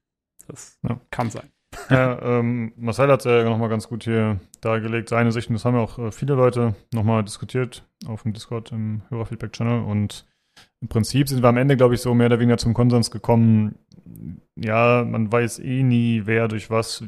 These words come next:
Speaker 2: wann getriggert wird, also es kann halt sein, dass, äh, ein Alkoholiker durch eine ganz andere Szene getriggert wird, als wenn jemand trinkt, weil er das halt irgendwie verknüpft. Ähm,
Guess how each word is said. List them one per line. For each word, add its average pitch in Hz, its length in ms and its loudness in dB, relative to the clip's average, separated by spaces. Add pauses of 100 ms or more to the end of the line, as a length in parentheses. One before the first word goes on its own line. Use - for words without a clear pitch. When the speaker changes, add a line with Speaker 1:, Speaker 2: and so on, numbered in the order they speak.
Speaker 2:
wann 110 220 0
getriggert 123 420 -2
wird, 113 240 0
also 104 180 -4
es 104 140 -8
kann 113 140 -2
halt 113 120 4
sein, 110 200 0
dass, 107 260 -6
äh, 107 320 -8 (800)
ein 110 140 0
Alkoholiker 113 720 2
durch 110 180 -4
eine 120 100 -2
ganz 110 160 0
andere 113 300 -4
Szene 117 320 0
getriggert 110 460 -2
wird, 110 240 -2
als 110 380 -8
wenn 110 120 0
jemand 107 260 0
trinkt, 131 600 0
weil 104 140 -6
er 104 80 0
das 98 160 -4
halt 110 100 -2
irgendwie 107 300 -2
verknüpft. - 540 -4 (800)
Ähm, 98 360 -2